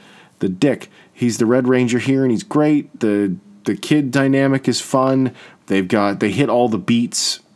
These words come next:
you know, with the, the slightly autistic kid and the disenfranchised people, and it's good.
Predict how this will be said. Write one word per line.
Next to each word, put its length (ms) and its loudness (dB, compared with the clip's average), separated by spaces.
you 140 -2
know, 260 0
with 340 -2
the, 560 -2
the 160 -2
slightly 320 -2
autistic 460 -2
kid 280 0
and 120 0
the 40 -2
disenfranchised 1000 -2
people, 480 0
and 160 -2
it's 140 0
good. 360 0